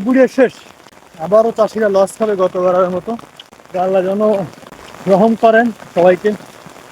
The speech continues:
সঠিক তালে পুরো ভিজে ফেলছে। মানে আমার অবস্থা তো এই যে এক সেট। বৃষ্টি হচ্ছে, এই বৃষ্টিতে ভেজার মজাটাই কিন্তু আলাদা। কিন্তু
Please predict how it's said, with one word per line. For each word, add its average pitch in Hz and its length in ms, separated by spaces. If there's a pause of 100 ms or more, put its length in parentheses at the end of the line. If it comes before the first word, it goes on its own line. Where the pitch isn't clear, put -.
(300)
সঠিক 196 300
তালে 196 240
পুরো 180 200
ভিজে 180 260
ফেলছে। 180 300 (440)
মানে 165 200
আমার 196 200
অবস্থা 202 320
তো - 120
এই 147 80
যে 143 80 (1160)
এক 165 60 (120)
সেট। 196 200 (540)
বৃষ্টি 247 340
হচ্ছে, 254 220 (100)
এই 226 120
বৃষ্টিতে 240 360 (120)
ভেজার 220 360
মজাটাই 220 460
কিন্তু 202 260
আলাদা। 170 280 (840)
কিন্তু 269 200